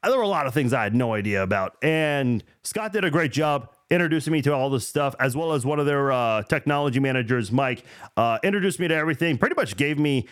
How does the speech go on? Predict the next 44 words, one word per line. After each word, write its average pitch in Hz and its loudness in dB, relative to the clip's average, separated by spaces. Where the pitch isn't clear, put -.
this 139 0
rundown 123 2
of 110 -2
everything 131 0
in 123 2
the 113 0
vehicle 127 0
that 113 0
I 123 0
need 120 0
to 110 0
know 110 2
about. 98 0
So 131 -6
go 170 -2
to 294 -2
Cable 202 -4
Dahmer 170 0
Cadillac 135 0
in 175 0
Kansas 151 -2
City, 135 -4
near 151 2
State 156 -2
Line. 131 0
You 170 4
guys 175 2
want 147 0
a 113 -6
Cadillac 233 0
or 143 2
another 202 0
car? 202 -2
Scott - -6
Toddy 156 -2
can 135 2
help 139 0
you 139 2
out 135 -2
with 139 0
that, 135 2
new 180 4
or 190 0
used. 143 2